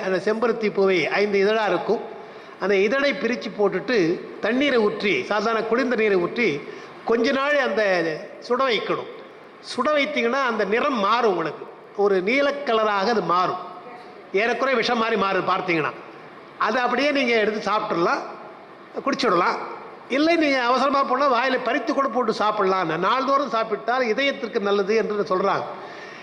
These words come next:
இதெல்லாம் இன்னைக்கு ஆராய்ச்சி பண்ணி சொல்றாங்க. அன்னைக்கெல்லாம் பூக்களினுடைய எதெல்லாம் பூக்கள், எதெல்லாம் எப்படின்னு பூஜையில வச்சிருக்காங்க. எல்லா வருஷத்தையும் பூஜையில வச்சு நீங்க குடிங்களா என்று சொல்லியிருக்கிறாங்க. அதனால, அஹ், இதாக இருபால்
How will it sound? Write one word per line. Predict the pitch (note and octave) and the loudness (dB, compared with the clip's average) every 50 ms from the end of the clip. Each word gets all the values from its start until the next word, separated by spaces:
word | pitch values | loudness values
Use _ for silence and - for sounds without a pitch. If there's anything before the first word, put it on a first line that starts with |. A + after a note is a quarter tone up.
| - - - | -18 -6 -2
இதெல்லாம் | F3 F#3 G3+ B3 C4+ B3 | 0 2 2 2 2 2
இன்னைக்கு | A3 A#3 C4 A#3+ B3+ | 2 2 2 0 0
ஆராய்ச்சி | A#3+ A#3 B3+ C4+ C4 A3 B3 | 0 2 0 0 0 0 0
பண்ணி | A#3+ A#3 A3+ G3 | 0 0 0 0
சொல்றாங்க. | G#3 G#3 G#3 G3+ G3 G3 F#3 | 2 2 2 2 0 0 0
அன்னைக்கெல்லாம் | F3+ G3 G3+ G3 G#3 A3+ A#3 A#3 B3+ - A#3+ | 0 0 0 2 2 2 2 2 0 0 0
பூக்களினுடைய | B3 B3 - A#3 A#3 A3+ G#3+ A3+ A3 G#3+ G#3 G3+ | -2 -2 0 2 2 2 2 2 2 4 2 4
எதெல்லாம் | G3+ A3 A3 A3 A#3 A#3 - | 4 4 4 4 2 0 0
பூக்கள், | G#3 A3 A3+ A3+ A#3 A#3 A#3 | 0 0 0 0 2 2 4
எதெல்லாம் | G#3 G#3 G#3 G#3+ A#3 | 4 4 4 2 2
எப்படின்னு | A3+ G#3 G#3+ A3 A3 D#3+ | 2 2 2 0 -2 0
பூஜையில | - B3+ B3 B3 A#3+ A3+ | 0 0 2 4 2 2
வச்சிருக்காங்க. | G#3 G#3 G#3+ G3+ G3 F#3+ F3+ G3 F#3+ | 2 2 0 0 0 2 2 2 2
எல்லா | G3+ G#3+ | 2 2
வருஷத்தையும் | - - - - - A#3 B3 C4 - - - - - - - | 2 0 0 0 0 -2 -2 -2 -4 -8 -14 -14 -16 -14 -4
பூஜையில | - B3+ C#4 A#3+ B3+ A#3+ A3+ | 0 0 2 2 4 2 2
வச்சு | G#3+ G#3 G#3+ G#3+ | 2 0 0 0
நீங்க | A3 G#3+ F#3 E3+ | 0 0 2 2
குடிங்களா | F#3+ A3 G3+ F#3+ F#3+ F#3 | 2 2 2 2 2 2
என்று | G3 F#3 F#3 F3+ - | 2 2 0 0 0
சொல்லியிருக்கிறாங்க. | G3 F3+ F3+ E3+ E3 E3 D3+ C#3+ B2+ - - - - - - - - - - - - - - - - | 0 0 0 0 0 0 -2 -2 -2 -6 -12 -16 -16 -18 -18 -18 -18 -18 -18 -18 -18 -18 -18 -14 -6
அதனால, | - F3 F#3 G#3 G#3+ A3+ B3 A#3+ F#3 D#3+ F#3 - - - - - - - - - - - - - - - - - - - - - - - - - - - - - - - - - - - - - - - | -2 -2 0 0 2 2 2 2 2 0 0 -2 -4 -8 -10 -12 -12 -14 -14 -14 -14 -14 -14 -14 -14 -16 -16 -16 -14 -14 -14 -14 -14 -14 -14 -14 -14 -14 -14 -14 -14 -14 -14 -14 -12 -12 -12 -10 -4 -2
அஹ், | F3+ F3 F3 F3 | 0 2 4 2
இதாக | F3+ F#3 F#3 F3 D3+ D3 C#3+ - - - - | 2 4 2 2 2 0 -2 -6 -8 -4 -2
இருபால் | G#3+ A3+ C4+ C4 F#3 B3+ C4 C4 C#4+ C#4+ | 0 0 2 2 2 2 2 2 2 2